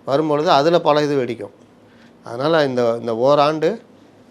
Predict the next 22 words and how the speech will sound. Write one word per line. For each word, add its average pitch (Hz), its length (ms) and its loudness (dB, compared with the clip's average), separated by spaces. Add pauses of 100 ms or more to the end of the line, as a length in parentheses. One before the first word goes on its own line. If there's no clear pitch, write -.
(140)
கிட்டத்தட்ட 123 340 -4
முள் 139 220 0
பாதை 135 360 2
தான் 127 160 -6
சொல்லலாம் 101 360 -12
இவங்களுக்கு. - 640 -20
அதுக்கு 151 260 -10
தான் 190 240 0
நீங்க 135 480 -4 (480)
இப்ப 135 180 -6
கொஞ்சம் 127 220 -2
அப்படியே 123 220 -2
அமுக்கி 127 280 -2
வாசிச்சு 117 500 -8
எங்கேயாவது 117 340 -10
போய் 113 160 -6
ஏதாவது 113 380 -8
எடுக்க 117 220 -8
முடியுமா, 113 280 -10
லிங்க் 117 240 -10
எடுக்க 107 280 -12
முடியுமான்னு. 107 420 -16